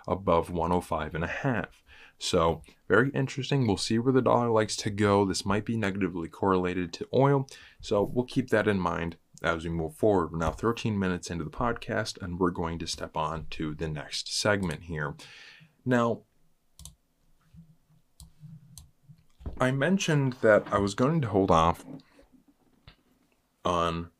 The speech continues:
going through this data, the G D P data, because I hadn't at the time taken a look through it. We've had time to look through this information and the data here. Some interesting stuff that we're seeing.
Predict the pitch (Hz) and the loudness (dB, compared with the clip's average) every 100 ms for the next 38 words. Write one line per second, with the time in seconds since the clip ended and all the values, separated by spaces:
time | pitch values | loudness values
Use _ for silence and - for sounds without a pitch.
0 | _ - - - - 107 113 131 - 107 | _ -8 -8 -8 2 6 6 4 4 2
1 | 95 90 - - 92 90 92 87 71 - | 4 4 2 -6 -2 2 2 2 -4 -12
2 | _ - - _ _ _ _ - 90 76 | _ -20 -20 _ _ _ _ -8 -6 0
3 | 107 117 95 104 110 98 76 71 - _ | 2 2 0 0 0 2 0 -2 -12 _
4 | _ _ - - _ _ - - _ _ | _ _ -20 -20 _ _ -20 -20 _ _
5 | _ - - _ _ _ _ _ - 110 | _ -20 -20 _ _ _ _ _ -2 -2
6 | 101 95 90 95 95 92 - 87 - - | 2 2 2 2 2 2 -2 -4 -4 0
7 | 135 123 123 - 95 78 80 82 - - | 2 2 0 -2 -4 -2 -4 -6 -6 -6
8 | - 123 120 - - 92 - - 85 76 | 4 8 8 4 0 0 0 -6 -6 -6
9 | - 92 92 90 - 78 - 87 80 76 | -6 0 0 0 -2 -4 -2 -2 -2 -2
10 | 78 76 80 80 76 82 76 76 85 87 | -4 -6 -6 -6 -6 -6 -6 -4 -2 -2
11 | 82 - 127 127 - - - - _ _ | -2 -2 -2 -2 -10 -20 -20 -20 _ _
12 | - 139 135 156 156 160 147 143 135 - | -6 -4 -2 -4 -2 -2 -2 -2 -2 -2
13 | 120 - 113 - 117 110 - - 156 135 | -2 -2 -6 -4 -4 -2 -2 2 2 2